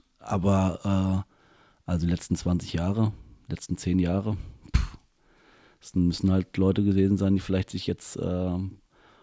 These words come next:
vor eineinhalb Jahren mal sich die N-B-A-Regeln durchgelesen haben und dann angefangen haben, N B A zu gucken wahrscheinlich.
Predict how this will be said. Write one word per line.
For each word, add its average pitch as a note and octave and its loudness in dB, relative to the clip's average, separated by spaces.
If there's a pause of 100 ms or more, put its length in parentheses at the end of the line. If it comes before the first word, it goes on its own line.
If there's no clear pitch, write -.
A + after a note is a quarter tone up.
vor F#2 0
eineinhalb G#2 4
Jahren G#2 6
mal G2+ 4
sich F#2+ -4
die G2+ 2
N-B-A-Regeln A2+ 4
durchgelesen A2+ 4
haben A2 6
und G2+ 4
dann G2 4
angefangen G2 -2
haben, G2 2
N G2+ 0
B G#2 0
A A2 -4
zu - -16
gucken F#2+ -6
wahrscheinlich. F2+ -6